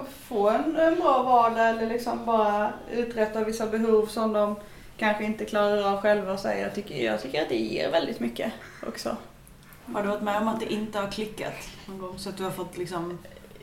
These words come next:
Speaker 2: avbryta, eller vad man ska säga?
Speaker 1: Jag har haft någon, eh,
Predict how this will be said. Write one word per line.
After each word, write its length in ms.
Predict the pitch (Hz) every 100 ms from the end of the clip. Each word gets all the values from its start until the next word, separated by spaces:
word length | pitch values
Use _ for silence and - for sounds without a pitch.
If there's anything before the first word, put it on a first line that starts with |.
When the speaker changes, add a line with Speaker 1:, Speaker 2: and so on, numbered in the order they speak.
| - -
Speaker 2:
avbryta, 600 | 185 190 175 175 160 -
eller 100 | 165
vad 40 |
man 100 | 170
ska 80 | 156
säga? 220 | - - - - - - -
Speaker 1:
Jag 140 | 254 277
har 120 | 285
haft 380 | 311 302 - -
någon, 460 | 320 311 285 277
eh, 340 | 262 254 254